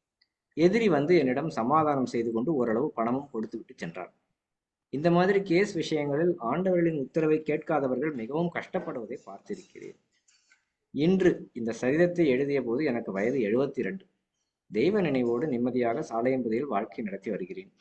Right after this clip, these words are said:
இதுவே என் வாழ்க்கையின் பொற்காலம். குருவாழ்க, குருவே துணை. ஒரு சுருக்கமான ஒரு வரலாறு. மெய்வழி கலாநிதி அனந்தர், அதாவது மெய்வழி ரவைமாணிக்க முதலியார், அவர் பேரு மெய்வழி கௌதமானந்தர், அவங்களுடைய தம்பி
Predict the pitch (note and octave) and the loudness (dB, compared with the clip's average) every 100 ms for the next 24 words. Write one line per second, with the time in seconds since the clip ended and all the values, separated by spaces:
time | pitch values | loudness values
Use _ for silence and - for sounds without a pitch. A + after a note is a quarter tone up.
0 | _ G#2 A2 C3+ D#3 G#2+ G2+ B2 C3 A#2+ | _ -6 -2 0 0 0 -2 -4 -4 -6
1 | D3 - F#2+ - A2 F#2+ - _ _ _ | -6 -10 -10 -4 -4 -4 -10 _ _ _
2 | - A2+ C3 B2+ G#2 G2 E3 - _ _ | -10 -6 -2 -2 -2 -4 -6 -8 _ _
3 | _ - G#2+ A#2 A#2+ A#2+ - G2 F#2 G2 | _ -8 -4 -2 0 -2 -6 -8 -8 -10
4 | - _ _ _ _ _ _ _ _ _ | -16 _ _ _ _ _ _ _ _ _
5 | _ _ _ - - - - A#2+ A2+ B2+ | _ _ _ -14 -10 -8 -6 -6 -6 -4
6 | G#2 F#2 F#2 G#2+ F#2+ G#2 F3+ _ _ - | -4 -4 -2 -2 -2 -4 -8 _ _ -6
7 | A2+ A2 G#2+ F3 F3+ _ - A#2 A#2 D3 | -2 -2 -2 -4 -8 _ -10 -2 0 0
8 | C3+ A2 C3 - F#2+ F#2 F2+ F2+ _ _ | -2 -4 -6 -8 -14 -14 -16 -20 _ _
9 | _ _ _ _ _ _ _ _ G#2 G#2 | _ _ _ _ _ _ _ _ -6 -4
10 | B2 G#2+ G2+ F#2+ F#2+ A#2 B2+ A2 G2+ G2 | -2 -2 -2 -4 -4 -2 -2 -2 -4 -6
11 | F#2+ G2+ C3 - - G#2+ G#2+ A2+ C3 C#3 | -4 -2 -4 -4 -4 -4 -2 -2 -2 0
12 | G#2+ G#2 G2 G#2 A#2+ B2 A#2+ F2+ - - | -2 -2 -2 -2 0 0 -2 -4 -10 -20
13 | - A2 A2 F#2+ G#2+ C3+ F#2 - _ _ | -12 -10 -8 -8 -6 -6 -6 -10 _ _
14 | _ _ - - A#2+ B2 B2 | _ _ -20 -6 -2 -2 -2